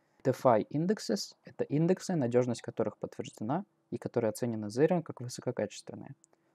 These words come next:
Это значит, что вероятность того, что моя инвестиция в них не окупится, крайне мала.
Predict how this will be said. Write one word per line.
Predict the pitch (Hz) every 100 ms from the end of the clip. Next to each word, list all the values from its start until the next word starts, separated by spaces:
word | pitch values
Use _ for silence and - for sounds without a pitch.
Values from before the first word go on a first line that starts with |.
| _
Это | - - 127
значит, | 143 139
что | -
вероятность | 131 135 135 127 -
того, | 127
что | 123 127
моя | 123
инвестиция | 120 120 - 127 120
в |
них | 120 117 -
не |
окупится, | 110 - - -
крайне | - 131 143
мала. | 131 110 101